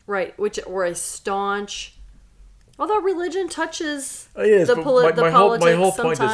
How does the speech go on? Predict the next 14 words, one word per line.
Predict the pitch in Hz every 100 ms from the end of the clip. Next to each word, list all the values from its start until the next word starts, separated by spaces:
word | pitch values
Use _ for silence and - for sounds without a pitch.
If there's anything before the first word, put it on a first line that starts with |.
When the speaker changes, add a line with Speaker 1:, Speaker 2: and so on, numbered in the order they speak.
| 220
Speaker 1:
sometimes. | 127
Speaker 2:
started | - 170 147
out | 135 120
saying | - 120 113 104 - 117
religion | 107 101 117 107 95
separates, | - 82 76 71 65 -
and | - 101
I'm | 110
trying | 107 101
to | 90
say | - 95
that | 87 78 -
politics | 110 120 120 123
separates, | - 120 - 120 120 -